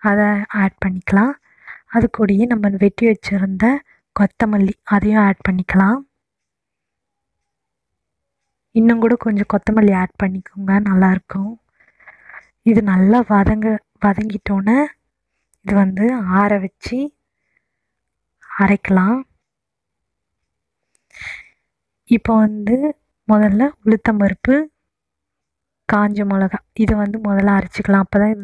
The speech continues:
நல்லா அரைப்படும். இது கூட கடலைப்பருப்பையும் சேர்த்து அரைச்சிக்கலாம்.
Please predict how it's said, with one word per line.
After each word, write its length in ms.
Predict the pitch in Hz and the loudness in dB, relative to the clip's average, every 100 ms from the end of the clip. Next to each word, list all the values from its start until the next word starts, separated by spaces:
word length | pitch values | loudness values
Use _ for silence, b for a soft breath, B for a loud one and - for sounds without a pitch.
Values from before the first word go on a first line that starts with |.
| 190 | 0
நல்லா 200 | 185 196 196 | 2 2 2
அரைப்படும். 560 | 190 196 - 185 196 269 277 _ b b b b b b b _ _ _ _ _ _ _ _ _ _ _ _ _ _ - | 2 0 -2 0 0 -2 -10 _ b b b b b b b _ _ _ _ _ _ _ _ _ _ _ _ _ _ 0
இது 100 | 220 - - | 0 0 -4
கூட 140 | 214 262 294 _ _ _ | 0 0 -2 _ _ _
கடலைப்பருப்பையும் 840 | - 202 214 - 214 196 208 214 277 - | -2 0 0 -2 -6 -4 -6 -6 -8 -14
சேர்த்து 320 | - 208 208 208 | -2 -2 0 0
அரைச்சிக்கலாம். 640 | 196 - - 190 190 240 | -2 -6 -6 -2 0 0